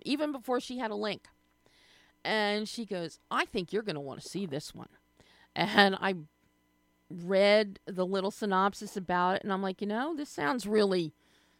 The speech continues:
interesting." Somebody has a boat, a steel boat,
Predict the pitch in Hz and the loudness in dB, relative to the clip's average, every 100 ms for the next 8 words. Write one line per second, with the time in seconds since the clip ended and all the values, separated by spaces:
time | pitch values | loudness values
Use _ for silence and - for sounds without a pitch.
0 | _ _ _ _ 247 247 254 220 - 160 | _ _ _ _ 0 0 0 -2 0 -2
1 | 135 127 - _ _ _ _ _ - 247 | -2 -8 -16 _ _ _ _ _ -8 -4
2 | 240 233 233 226 208 202 165 226 190 - | -2 0 0 0 0 -2 2 4 4 0
3 | - - _ _ - 175 - 233 254 208 | -14 -20 _ _ -8 -8 -8 -4 -2 2
4 | 220 190 - - | 6 6 4 -6